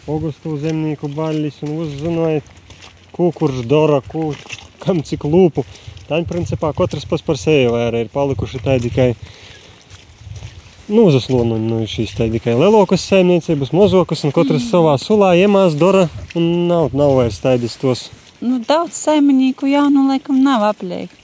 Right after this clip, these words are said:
Speaker 2: Mārtiņu patiesībā arī cīmā ar saviem tādu atsaucēbu, ir vairāk smaidīgu attieksmi arī no institūcijām par to, ka ļoti, ļoti priecājās, ka jauni cilvēki saimniekoja. Laukos man rodīs dzīvoja diezgan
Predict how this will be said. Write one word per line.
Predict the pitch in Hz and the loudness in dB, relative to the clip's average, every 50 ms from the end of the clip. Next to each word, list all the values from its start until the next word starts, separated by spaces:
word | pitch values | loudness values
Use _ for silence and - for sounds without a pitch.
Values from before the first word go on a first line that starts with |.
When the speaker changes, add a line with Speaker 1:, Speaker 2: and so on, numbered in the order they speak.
| - - - - - - - | -20 -20 -20 -20 -20 -20 -12
Speaker 2:
Mārtiņu | - - 240 254 254 - 214 214 202 | -6 -2 -2 -2 -2 -2 -4 -6 -6
patiesībā | - 233 220 - 202 202 - 214 202 190 190 196 190 190 | -4 -6 -6 -4 -6 -6 -6 -6 -6 -4 -4 -4 -6 -4
arī | 185 185 185 - - - - - - - - - - | -6 -8 -12 -14 -16 -20 -20 -20 -20 -20 -20 -20 -10
cīmā | - 233 233 220 196 | -6 -4 -2 -2 -2
ar | 190 | -2
saviem | - - 220 202 202 | -2 -2 -2 -2 -2
tādu | 220 190 170 196 | -2 -2 0 2
atsaucēbu, | 233 277 - - - 233 214 208 - - 214 196 180 180 190 | 0 0 0 0 0 2 2 0 0 0 -2 -2 0 0 -2
ir | 190 190 | -2 0
vairāk | 196 196 185 185 190 190 | 0 -2 -2 -2 -4 -4
smaidīgu | - - 226 247 247 226 196 214 208 196 220 226 | -2 0 0 2 0 0 -2 -2 -2 0 0 -2
attieksmi | 233 - - 202 196 196 - - 214 | -2 -2 -4 -6 -6 -6 -6 -4 -4
arī | 214 208 202 | -2 0 0
no | 202 208 | 0 2
institūcijām | 220 240 - - - 226 - - 233 220 - - 226 214 196 | 2 2 0 0 -2 -6 -2 -2 -2 -2 -2 -4 -4 -4 -4
par | - 208 | -6 -8
to, | - 220 214 | -8 -8 -6
ka | - 226 | -4 -4
ļoti, | 220 254 254 233 - 220 208 | -2 0 -2 -2 -2 -2 -4
ļoti | 220 202 - 214 - | -4 -4 -4 -4 -2
priecājās, | 233 247 220 - - 180 175 170 - - | 0 0 0 0 -2 -4 -4 -4 -4 -6
ka | - 196 | -6 -4
jauni | 190 185 180 175 175 | -2 -2 -2 -2 -4
cilvēki | 165 - - 190 180 170 170 165 - 170 | -8 -6 -6 -4 -4 -4 -6 -6 -10 -8
saimniekoja. | - 196 175 170 170 170 170 170 - - 180 185 180 - - - - - - - - - - - - | -6 -6 -6 -4 -6 -8 -10 -12 -12 -14 -16 -16 -16 -20 -20 -20 -20 -20 -20 -20 -20 -20 -20 -14 -8
Laukos | - 494 539 466 - - 190 214 - | -2 -2 -2 -2 -2 -4 -6 -2 -2
man | 214 214 226 226 | 0 0 2 0
rodīs | 220 202 214 208 208 | 0 0 -2 -4 -4
dzīvoja | 202 - 269 262 233 208 208 202 196 - | -2 0 0 0 2 0 -2 -4 -4 -2
diezgan | 277 262 214 180 - 202 196 | -2 -2 -2 -2 -2 -2 -2